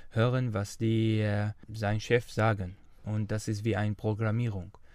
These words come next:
Steuerung, das ist im Kopf. Und, äh, sie denken, dass sie kämpfen gegen Israel oder sie kämpfen, ich weiß nicht, irgendwer, aber nicht gegen Sura. Und das ist, was habe ich erklärt, dass wir sind Sura und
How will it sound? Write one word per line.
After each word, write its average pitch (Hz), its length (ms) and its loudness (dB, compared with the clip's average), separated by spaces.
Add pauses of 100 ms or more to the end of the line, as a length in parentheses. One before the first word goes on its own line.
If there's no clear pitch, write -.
(160)
Steuerung, 101 580 2
das 104 180 -2
ist - 300 -8
im 101 260 -4
Kopf. - 380 -2 (100)
Und, 104 480 0
äh, 104 100 2
sie 113 220 4
denken, 120 380 4
dass 110 200 2
sie 113 140 2
kämpfen 110 500 2
gegen 107 300 2
Israel 120 640 2
oder 107 260 0
sie 104 160 -2
kämpfen, 107 540 0 (340)
ich - 180 -10
weiß 117 220 2
nicht, 117 220 0
irgendwer, 113 720 4
aber 107 300 6
nicht 117 240 0
gegen 117 380 4
Sura. 107 420 0 (440)
Und 104 600 -4
das 113 260 0
ist, - 200 -8
was - 220 -4
habe 117 180 0
ich - 400 -10
erklärt, 117 520 0
dass 101 220 -6
wir 110 240 2
sind 98 240 -4
Sura 120 400 0
und 101 240 -4